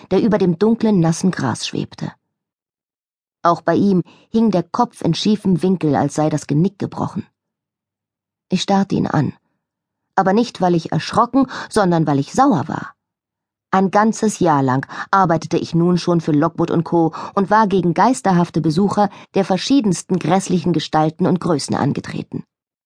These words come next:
Ein gebrochenes Genick imponierte mir längst nicht mehr so sehr wie zu Anfang. „Na toll“,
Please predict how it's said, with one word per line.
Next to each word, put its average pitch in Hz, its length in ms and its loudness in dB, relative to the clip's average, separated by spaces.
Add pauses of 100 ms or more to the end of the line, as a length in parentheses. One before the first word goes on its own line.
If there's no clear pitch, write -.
(180)
Ein 151 240 2 (260)
gebrochenes 165 680 -2
Genick - 480 -2 (340)
imponierte 240 480 2
mir 170 100 2
längst 180 340 0
nicht 139 160 -6
mehr 135 140 -2
so 131 140 0
sehr 139 280 0
wie 120 120 -4
zu - 180 -8
Anfang. - 460 -4 (760)
„Na 196 180 2
toll“, 175 440 0